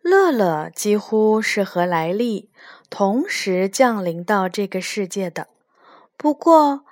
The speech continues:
乐乐的世界就是莱利的大脑。谁让他是个情绪小人儿呢？看，乐乐眼前的大屏幕上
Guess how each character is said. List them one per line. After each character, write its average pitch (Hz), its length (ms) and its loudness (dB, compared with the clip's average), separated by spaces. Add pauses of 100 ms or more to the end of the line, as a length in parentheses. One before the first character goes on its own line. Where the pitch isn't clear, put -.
(180)
乐 392 280 6
乐 294 200 4
的 226 160 4
世 262 280 0
界 233 540 0
就 180 260 -4
是 175 280 -6
莱 160 320 -6
利 226 200 -4
的 185 160 -8
大 240 300 -6
脑。 165 520 -8 (640)
谁 220 300 2
让 262 220 6
他 269 420 0
是 277 240 -2
个 196 160 6
情 180 420 -6
绪 320 300 -2
小 185 300 -4
人 160 300 0
儿 196 60 -6
呢？ 262 200 -4 (840)
看， 320 380 0 (340)
乐 370 240 6
乐 320 160 4
眼 214 340 2
前 170 380 -4
的 233 80 -2
大 262 240 -2
屏 185 260 -8
幕 247 240 0
上 - 280 -6